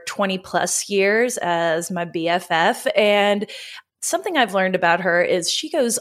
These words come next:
all in with her curiosity. And when she finds something that she is deeply passionate about, she obsessively reads about it, researches it. And we are lucky that we're gonna be tapping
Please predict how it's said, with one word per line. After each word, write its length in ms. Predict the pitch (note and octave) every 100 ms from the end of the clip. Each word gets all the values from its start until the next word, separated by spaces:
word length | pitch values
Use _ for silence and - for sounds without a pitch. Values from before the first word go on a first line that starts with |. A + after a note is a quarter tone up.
| -
all 260 | F3 F3 F3+
in 200 | E3 E3+
with 160 | E3+
her 100 | -
curiosity. 840 | F3 - E3+ D#3 D3+ B2 - B2+ C#3
And 100 | F3+
when 100 | F#3+
she 220 | - C#4
finds 500 | D#4+ C4+ A#3+ A3+ A3+
something 460 | - F3+ F3 E3+ E3
that 100 | -
she 200 | - F#3+
is 100 | E3
deeply 360 | - F3+ G#3 G3
passionate 460 | E3+ D#3+ - D#3+
about, 260 | D#3+ E3 E3 - - -
she 280 | - - G3
obsessively 680 | F3 - F3 - E3 E3+ D#3
reads 260 | F3 G3
about 360 | A#3+ A3 A3+ A#3+
it, 160 | B3+ -
researches 680 | G#3 G#3+ A3+ B3 A#3+ B3+ A#3
it. 200 | B3+ B3+ - - - -
And 140 | G#3+
we 140 | G#3+ C4+
are 80 | B3+
lucky 380 | A#3+ B3+ C4
that 120 | G#3+ G3
we're 120 | A3+
gonna 160 | A3
be 140 | A3+ G#3+
tapping 480 | - A3+ - A#3+